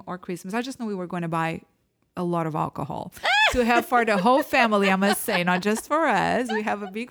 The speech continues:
family. And, um, she was in a shopping center.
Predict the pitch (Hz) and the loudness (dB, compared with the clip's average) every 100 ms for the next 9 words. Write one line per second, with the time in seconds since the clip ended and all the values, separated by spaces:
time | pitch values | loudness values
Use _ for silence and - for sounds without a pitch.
0 | - 185 165 196 277 - - - - - | -10 -10 -8 -10 -12 -18 -20 -20 -20 -20
1 | - 247 254 262 269 285 285 294 294 294 | -10 -4 -2 -2 0 0 0 -4 -8 -10
2 | - _ _ _ - - 311 311 311 294 | -14 _ _ _ -12 -8 -8 -8 -10 -10
3 | 302 294 277 - 202 185 220 | -10 -8 -8 -8 -8 -6 -6